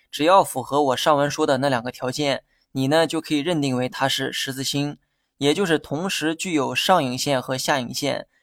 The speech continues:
并且实体部分接近于一根横线。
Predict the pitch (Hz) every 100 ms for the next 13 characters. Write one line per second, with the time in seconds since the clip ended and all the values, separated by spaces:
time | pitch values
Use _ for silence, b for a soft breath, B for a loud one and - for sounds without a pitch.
0 | _ - 214 156 - 123 123 - 175 135
1 | 123 147 135 131 127 - 160 156 156 131
2 | 139 147 151 147 - 123 135 165 139 117